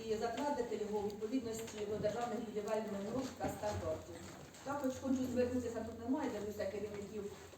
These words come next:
С Г підприємств щодо забезпечення їхніх містобуді-, е, земельних ділянок, які знаходяться за межами населених пунктів, детальними планами. У нас уже на сьогоднішній день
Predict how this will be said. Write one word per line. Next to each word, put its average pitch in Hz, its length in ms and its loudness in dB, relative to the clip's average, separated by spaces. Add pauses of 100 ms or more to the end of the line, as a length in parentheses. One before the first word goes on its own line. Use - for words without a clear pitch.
С 220 60 -2
Г 320 240 0
підприємств 208 840 -4
щодо 220 180 -2
забезпечення 233 760 0
їхніх 226 420 0
містобуді-, 208 480 -4
е, 196 300 -2 (340)
земельних 233 460 0
ділянок, 269 280 2
які 214 220 -2
знаходяться 214 480 0
за 202 140 0
межами 202 600 0
населених 190 360 -4 (100)
пунктів, 262 320 2 (360)
детальними 240 680 2
планами. 160 420 -2
У 196 40 -6
нас - 180 0
уже 233 180 2 (320)
на 233 120 2
сьогоднішній 220 520 0
день 202 280 0